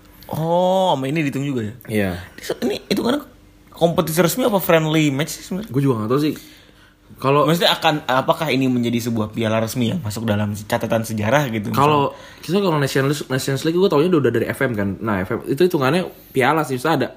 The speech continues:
Speaker 2: ada, ada, ada
Speaker 1: Ada
Speaker 2: hitung,
Speaker 1: achievementnya
Speaker 2: ada
Speaker 1: berarti.
Speaker 2: achievementnya, tapi gue nggak tahu sih kayak
Speaker 1: Kalau, kalau hitung, hitung koefisien, ya gue, gue tahu itu,
Speaker 2: Hmm.
Speaker 1: karena ini kan pengganti friendly kan. Oke gitu, ya tahu. Cuman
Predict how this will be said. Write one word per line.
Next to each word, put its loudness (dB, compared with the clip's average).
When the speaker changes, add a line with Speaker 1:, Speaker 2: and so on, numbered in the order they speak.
Speaker 2:
ada, 2
ada, 2
ada 0
Speaker 1:
Ada 4
Speaker 2:
hitung, 4
Speaker 1:
achievementnya 2
Speaker 2:
ada 4
Speaker 1:
berarti. 4
Speaker 2:
achievementnya, 0
tapi 0
gue 0
nggak 0
tahu 2
sih 0
kayak 2
Speaker 1:
Kalau, 4
kalau 2
hitung, -2
hitung 0
koefisien, 0
ya 0
gue, 0
gue -2
tahu 4
itu, -2
Speaker 2:
Hmm. -2
Speaker 1:
karena 2
ini 0
kan 0
pengganti 0
friendly 0
kan. -2
Oke -2
gitu, -8
ya 0
tahu. -2
Cuman -4